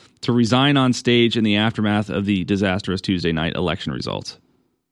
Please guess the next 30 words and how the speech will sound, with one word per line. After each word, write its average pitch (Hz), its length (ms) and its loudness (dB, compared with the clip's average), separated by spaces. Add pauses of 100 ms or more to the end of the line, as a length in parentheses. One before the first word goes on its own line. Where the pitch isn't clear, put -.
(680)
Quote, 147 460 0
"There's 117 280 0
something 175 460 2
deeper 147 300 4
going 135 320 2
on 120 180 2
in 120 80 2
the 113 60 2
Republican 104 480 0
Party 110 420 0
here, 82 360 -2
and 95 300 -2 (120)
I'm 110 220 0
upset 113 340 0
about 90 240 -2
what 104 140 -2
happened 87 260 -2
last - 180 -6
night," 64 220 -6 (420)
he - 80 -12
said. - 240 -6 (300)
"We've 123 120 4
become 123 200 2
a 117 80 0
party 131 340 2
of 104 140 -2
losers," 113 500 2
he - 80 -12
continued, 95 380 -2
adding, 110 300 2